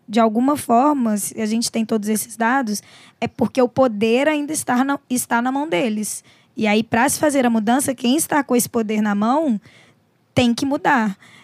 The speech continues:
E aí, é, essa é a, é a grande questão, porque as mulheres estão cansadas, eu acho que, de saber ou de achar que esses dados vão ser esses mesmos. Mas, assim,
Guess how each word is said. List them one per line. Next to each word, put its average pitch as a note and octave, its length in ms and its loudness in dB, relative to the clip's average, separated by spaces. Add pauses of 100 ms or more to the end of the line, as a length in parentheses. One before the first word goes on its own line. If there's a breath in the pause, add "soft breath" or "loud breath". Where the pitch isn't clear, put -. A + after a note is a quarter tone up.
(100 soft breath)
E G#3+ 140 0
aí, G#3+ 300 4
é, B3+ 180 2
essa A#3+ 380 2
é - 160 0
a, C4+ 300 2
é B3 140 2
a B3 80 2
grande B3 360 -2
questão, C#4 480 0
porque A3+ 260 -6
as A3 80 -4
mulheres A3+ 300 0
estão C4+ 180 -4
cansadas, D#4+ 520 -2
eu D#4+ 80 2
acho D4 220 2
que, C#4+ 140 -2
de C4+ 160 -4
saber B3+ 540 2
ou C4 100 4
de A3+ 140 -2
achar B3+ 440 -2
que C#4 120 -10
esses C#4 260 -4
dados A#3 500 -2 (440 loud breath)
vão B3 260 2
ser C#4 240 0
esses C#4 340 0
mesmos. B3 560 0 (320 loud breath)
Mas, A#3 220 0
assim, B3 460 -2